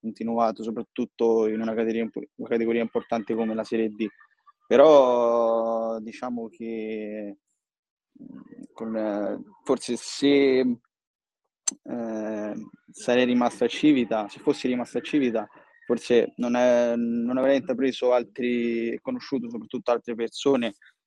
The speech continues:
ehm, che mi hanno permesso poi di mostrare effettivamente le mie qualità e che mi hanno permesso quindi di, eh, raggiungere obiettivi, eh, importanti,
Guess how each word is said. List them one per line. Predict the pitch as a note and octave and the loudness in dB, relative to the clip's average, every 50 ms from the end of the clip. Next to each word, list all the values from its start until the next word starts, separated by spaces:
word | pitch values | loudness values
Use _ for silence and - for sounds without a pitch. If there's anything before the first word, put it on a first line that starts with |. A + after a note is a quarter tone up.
| _ _ | _ _
ehm, | - A2+ A2+ G#2+ G#2+ A2 A2 G#2+ G#2+ G#2+ G#2 G2+ G2+ G2 G2+ G2 G2 G2+ G2+ G2+ - - - - - - - _ _ _ _ _ _ _ _ _ - | -4 -2 -2 0 0 -2 -2 -2 -2 -2 -2 -4 -4 -4 -4 -6 -6 -6 -8 -8 -8 -10 -10 -12 -14 -16 -18 _ _ _ _ _ _ _ _ _ -6
che | - A2+ | -4 0
mi | A2+ A#2 | 0 2
hanno | A#2+ A#2+ A#2+ A#2 | 2 2 2 0
permesso | B2 B2 A#2+ B2 C3 B2+ - - - A2+ | 0 2 2 2 2 0 0 -4 -6 -2
poi | G2+ A#2+ B2 A#2+ A#2+ | 2 4 4 4 4
di | A#2 A#2+ | 4 2
mostrare | A#2 A2 G#2+ - - C3 B2 B2 A#2+ A2+ | 0 -2 -4 -2 2 6 6 6 6 4
effettivamente | A#2 A2+ - - A2 - - B2 A#2+ A#2 A#2+ A#2 G#2+ - - A2+ A2+ A2 A2 A2 | 0 -4 -4 -10 -10 -6 -6 -4 -2 -2 -4 -4 -6 -6 -4 -4 -2 -2 -2 -4
le | A2+ A2+ A2+ | -4 -4 -4
mie | A#2 A#2 A2+ | -2 -4 -2
qualità | - A#2+ A2+ A2 A#2+ A2 - E3 C#3+ | -2 -2 -2 -2 0 2 4 6 6
e | C3 A#2+ | 4 2
che | - - | -2 -8
mi | A2+ A2 | -12 -12
hanno | A2 A2 | -12 -12
permesso | G#2 G#2+ G#2+ G#2+ A#2 A#2 A2+ - - - | -12 -12 -10 -8 -8 -8 -8 -10 -10 -10
quindi | G#2+ A2+ A2+ A2+ A2 G#2+ G#2+ G2+ | -8 -6 -6 -6 -6 -8 -6 -4
di, | A2 A2+ A2 - _ _ _ _ _ - | -4 -4 -4 -6 _ _ _ _ _ 2
eh, | A2+ A2+ A2+ A2+ A2 G#2+ G#2+ G#2+ G#2+ G#2+ G#2+ | 4 6 8 8 6 6 4 2 2 0 0
raggiungere | A2 A#2 A2+ A2 - B2+ A#2+ A#2 A2 A#2 A#2 G#2+ A2+ A#2 A2+ A2+ | 0 -2 -4 -2 -2 -2 -2 -2 -2 -2 -2 0 0 2 2 2
obiettivi, | A2 A2 G#2 G2+ - A#2 A2 _ _ - A#2+ A#2 A2 A2 A2+ A2 A2 G#2+ A2 G#2+ G#2 - _ _ _ _ - | 0 0 -2 -2 -4 -6 -6 _ _ -4 -2 -2 -2 -2 -2 -4 -4 -4 -4 -6 -8 -10 _ _ _ _ -6
eh, | G#2+ G#2+ G2+ G2+ G#2 G#2 G2+ G2+ G2+ G2 G2 G2 G2 G2+ G2+ F#2+ G2+ G2 - G#2+ G#2 G2 G2 | -4 -2 -2 0 -2 -2 -2 -2 -2 -4 -4 -4 -6 -6 -8 -8 -8 -8 -10 -10 -10 -8 -6
importanti, | A#2+ A2+ - - A2+ G#2+ - - B2 A#2+ A2 G2+ G2+ G2 - - G2+ | -6 -6 -4 -4 -6 -6 -2 0 0 0 0 0 -4 -8 -10 -14 -14